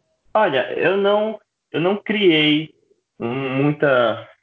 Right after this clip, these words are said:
muita expectativa diferente desse, do final que a gente viu em, em Dark, no sentido assim de, de querer um final brilhante, assim, um final mais, com mais ação, com mais, a último, último trecho, né, o último, do último episódio.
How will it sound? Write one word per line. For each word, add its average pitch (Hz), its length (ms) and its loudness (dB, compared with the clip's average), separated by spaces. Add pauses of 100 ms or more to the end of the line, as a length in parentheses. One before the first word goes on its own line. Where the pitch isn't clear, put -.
(240)
muita 135 340 -6
expectativa 135 840 -2
diferente 151 640 -2
desse, 156 520 -2
do 135 100 -6
final 139 340 0
que - 60 -2
a 147 40 2
gente 143 400 -8
viu 135 220 -2
em, 135 420 -4
em 135 140 -10
Dark, 113 400 0
no 113 260 -2
sentido 127 300 -2
assim 120 320 -4
de, 104 260 0 (500)
de 107 140 -12
querer 120 400 2
um 113 160 -4 (100)
final 113 300 2
brilhante, 117 960 0
assim, 117 220 -6
um 117 80 -4
final 117 320 0
mais, 117 260 0 (320)
com 113 80 -6
mais 110 240 -2
ação, 110 680 -4
com 110 140 -16
mais, 107 300 -2 (240)
a 98 100 2
último, 117 380 -2
último 120 400 -2
trecho, 107 340 -2
né, 107 80 -4
o 110 40 -2
último, 110 440 -6 (400)
do 110 120 2
último 107 240 0
episódio. 98 540 0